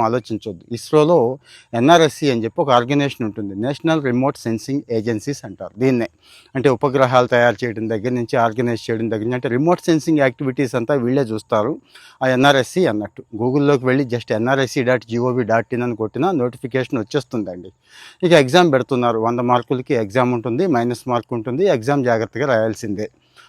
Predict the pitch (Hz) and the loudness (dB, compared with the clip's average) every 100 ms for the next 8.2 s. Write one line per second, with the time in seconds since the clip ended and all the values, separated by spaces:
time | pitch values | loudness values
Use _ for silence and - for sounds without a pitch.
0 | - 139 170 135 151 156 127 151 131 123 | -4 0 4 4 2 0 4 4 4 2
1 | 123 110 - 113 - 139 113 - 117 117 | 0 0 -2 -2 0 0 0 -6 -4 0
2 | 120 107 135 135 101 107 95 87 90 - | 0 2 2 2 0 -6 -10 -14 -18 -10
3 | 104 101 120 123 117 110 107 113 113 107 | -6 -2 -2 -2 0 -2 -2 -4 -2 -2
4 | 110 107 104 220 - 131 139 120 113 113 | -4 -4 -4 -8 -6 -4 0 0 0 0
5 | 110 - 117 - 190 123 - 120 123 120 | -2 -4 -8 -4 -2 -2 -6 -6 -2 0
6 | 107 98 98 90 - - 165 - _ - | -2 -6 -10 -12 -12 -6 -6 -6 _ -20
7 | - - - 147 139 127 143 131 131 143 | -20 -12 -2 0 2 4 4 4 6 6
8 | - | 6